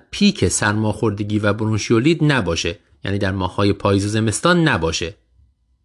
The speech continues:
اگر ویز واضح داشته باشه بچه و مهمترین چیزی که شما توی معاینه پیدا می‌کنین ویز باشه و بالاخره طبیعتاً اگر بچه سابقه هر گونه آلرژی و آتوپی داشته باشه،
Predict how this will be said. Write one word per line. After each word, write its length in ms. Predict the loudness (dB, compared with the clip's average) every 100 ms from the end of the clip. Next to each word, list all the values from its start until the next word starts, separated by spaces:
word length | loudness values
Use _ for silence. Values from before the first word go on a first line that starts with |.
| _ _ _ _ _ _ _
اگر 360 | -2 2 4 2
ویز 420 | 0 0 0 2
واضح 520 | 0 2 0 2 0
داشته 320 | 2 0 0 0
باشه 260 | 2 2
بچه 520 | 2 0 2 2 2 2
و 100 | -2
مهمترین 1000 | -2 -4 -4 -2 -2 -4 -2 0 0 0
چیزی 260 | 0 0
که 120 | -2 -4
شما 280 | -2 -2
توی 320 | -2 0 0 0 -8 _ -4
معاینه 340 | 0 2 0
پیدا 300 | 0 0 0
می‌کنین 460 | -2 -2 -2 0 -2
ویز 300 | 0 0 2
باشه 500 | 0 2 2 0 -2 _ _ _ _ _ _ _ _ _ _ _ _
و 120 | 0
بالاخره 640 | 2 2 2 0 0 2 0
طبیعتاً 720 | 0 -2 0 0 0 0 0 0
اگر 220 | 0 2
بچه 340 | 0 -2 -2
سابقه 800 | -2 0 0 0 0 2 2 0
هر 300 | 0 0 0
گونه 280 | 0 0 -2
آلرژی 480 | -2 -4 -4 -4 -2
و 80 | -2
آتوپی 520 | -4 -4 -4 0 0
داشته 300 | 0 -2 -4
باشه، 320 | -4 -4 -8